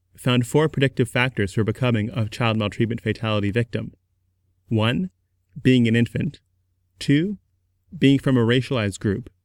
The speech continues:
Three, coming from a family that has experienced a major life stressor.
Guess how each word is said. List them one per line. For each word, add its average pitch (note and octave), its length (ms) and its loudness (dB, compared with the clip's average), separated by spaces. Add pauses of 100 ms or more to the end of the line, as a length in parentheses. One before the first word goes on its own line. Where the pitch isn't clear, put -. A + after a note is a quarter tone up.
(440)
Three, D#3 500 -2 (680)
coming E3+ 380 0
from D3 200 0
a B2+ 60 2
family B2 320 2
that A2+ 120 0
has G#2+ 120 -2
experienced A2+ 560 0
a - 60 0
major A2+ 260 4
life G#2 200 0
stressor. A#2+ 520 -6